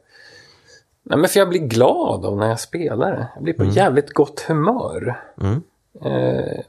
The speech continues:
Speaker 1: det är roligt. Eh, jag, eh,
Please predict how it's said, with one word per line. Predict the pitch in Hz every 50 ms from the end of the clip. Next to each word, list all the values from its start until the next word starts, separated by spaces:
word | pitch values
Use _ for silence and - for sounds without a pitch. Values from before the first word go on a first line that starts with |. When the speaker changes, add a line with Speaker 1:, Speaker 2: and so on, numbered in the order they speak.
| - - - - - _ _ _ _ _ _ _ _ _ _ _ _
Speaker 1:
det | - 143
är | 208 208 202
roligt. | 226 233 247 247 165 139 139 139 180 247 175 - - - _ _ _ _ - - - - - - - _ _ _
Eh, | 135 131 127 123 127 127 123 127 123 127 127 131 127 127 127 127 127 127 123 120 120 120 113 - _ _ _ _ _ _ _ _ _ - - - _ _ _ _ _ _ _
jag, | - 135 123 127 131 127 127 131 127 127 131 127 120 117 -
eh, | 127 127 120 120 117